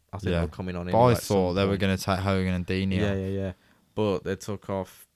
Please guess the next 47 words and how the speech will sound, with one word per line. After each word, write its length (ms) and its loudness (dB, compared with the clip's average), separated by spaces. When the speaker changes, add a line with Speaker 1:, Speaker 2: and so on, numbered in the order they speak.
Speaker 1:
Oakley 640 -2
for 480 -4
Dukey, 460 -6
I 40 -6
think 280 -10
it 80 -12
was. 100 -2
Speaker 2:
Yeah, 500 2
and 400 -2
was 160 -4
it 120 -4
Speaker 1:
And 80 -4
Speaker 2:
Bella? 260 0
Speaker 1:
then, 380 -6
no, 160 -2
it 60 -2
was 180 -4
Speaker 2:
Or 60 -2
Speaker 1:
Sunjic. 320 -6
Speaker 2:
was 120 -8
it 40 -6
Sunjic? 420 -4
Speaker 1:
Sunjic 300 -6
for 220 -10
an 80 -6
Speaker 2:
Yeah, 40 -4
Speaker 1:
E 80 -4
K. 60 0
Speaker 2:
so 200 2
we 80 2
go, 180 -4
we're 140 -2
playing 360 -2
with 120 0
four 400 0
strikers. 720 -2
All 320 0
our 140 0
strikers, 720 -2
our 120 -6
senior 280 -4
strikers 340 -2
are 60 -8
on 180 -2
that 240 -4
pitch. 500 -6
Speaker 1:
Yep. 180 -12